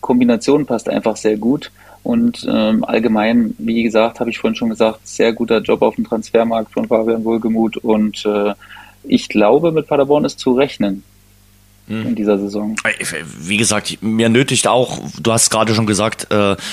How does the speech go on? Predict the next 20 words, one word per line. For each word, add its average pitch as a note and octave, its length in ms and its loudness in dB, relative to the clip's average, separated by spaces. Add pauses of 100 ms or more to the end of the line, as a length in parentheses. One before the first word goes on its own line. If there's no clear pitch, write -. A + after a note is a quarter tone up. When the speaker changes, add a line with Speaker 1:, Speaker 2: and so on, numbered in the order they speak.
(140)
Speaker 2:
Darmstadt, G#2+ 460 0
äh, G2 220 2
großen G#2+ 280 0
Respekt G2+ 420 0
ab. F#2 220 0
Äh, F2+ 260 2
letztes G#2 460 0
Jahr, G2+ 580 0
äh, - 20 -4
oder G2+ 160 0
letzte G2 300 0
Saison G2+ 380 -2
so G#2 160 -2
knapp A2 320 -4
gescheitert G#2 500 0
am G2+ 140 2
Aufstieg G#2 500 0 (640)
und, A#2 320 2
äh, G#2+ 200 2 (420)
diese A2 360 2